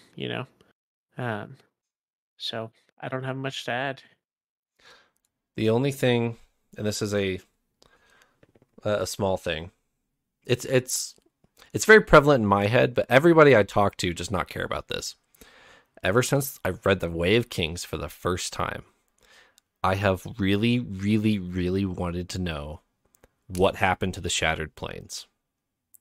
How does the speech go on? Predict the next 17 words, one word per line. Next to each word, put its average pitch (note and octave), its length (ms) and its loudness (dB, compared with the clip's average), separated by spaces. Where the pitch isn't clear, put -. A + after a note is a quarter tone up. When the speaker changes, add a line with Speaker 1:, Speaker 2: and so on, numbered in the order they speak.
Speaker 2:
and F2 140 -6
how E2+ 280 -2
they D#2+ 120 -4
became D#2+ 380 -8
shattered. - 520 -8
And F2 220 -8
while C3 220 10
we're D3 120 8
on B2+ 100 8
the G#2+ 60 2
topic G#2 480 0
of E2+ 160 -2
shaping E2+ 600 -2
the F#2 220 -2
earth E2+ 420 -2
via E2+ 480 -2
stones E2+ 680 -4